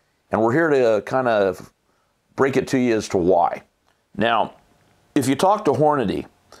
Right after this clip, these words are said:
uh, they put out a big press release. They put out a great video a few weeks ago, basically trying to break this all down. They're tired of the hate mail. They've been working their butts off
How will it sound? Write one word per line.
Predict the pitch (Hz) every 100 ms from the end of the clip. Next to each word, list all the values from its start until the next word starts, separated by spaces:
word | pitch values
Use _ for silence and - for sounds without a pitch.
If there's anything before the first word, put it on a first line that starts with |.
| _ _ -
uh, | 98 92 90 92
they | 139
put | 139 143
out | 131
a |
big | 98 127 -
press | 127 120 120
release. | 113 123 123 -
They |
put | 110 - 120
out | 120
a | 110
great | 117 123
video | 98 120 151 104
a | -
few | -
weeks | 95 113 120 98
ago, | 95 80 -
basically | 117 113 - 104
trying | 107 110
to | 95
break | 98 104
this | 110 104 101
all | 95
down. | 92 95 76 95
They're | 135
tired | - 156 139
of | 104
the | 98
hate | 113 123
mail. | 92 82 - - - -
They've | 151 147
been | 131 95
working | 110 123 120 101
their | 85
butts | 85 - 101 123 147 -
off | 80 71 -